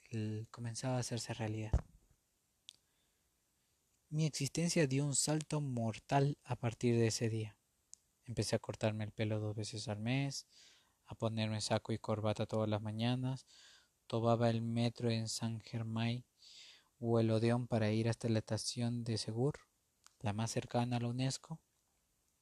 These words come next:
y permanecía allí de nuevo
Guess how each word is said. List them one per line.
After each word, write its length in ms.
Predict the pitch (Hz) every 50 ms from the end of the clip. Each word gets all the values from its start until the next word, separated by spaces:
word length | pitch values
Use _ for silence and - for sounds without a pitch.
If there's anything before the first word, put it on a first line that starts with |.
| _ _ _ _ _ _ _ _ _ _ _ - - - - _ _ _ _ _ _
y 80 | - 127
permanecía 800 | 127 131 131 135 135 131 135 135 131 127 - - 170 165 156 151
allí 340 | 143 135 127 131 139 139 139
de 140 | 135 127 123
nuevo 580 | 123 127 135 139 143 139 139 147 147 156 151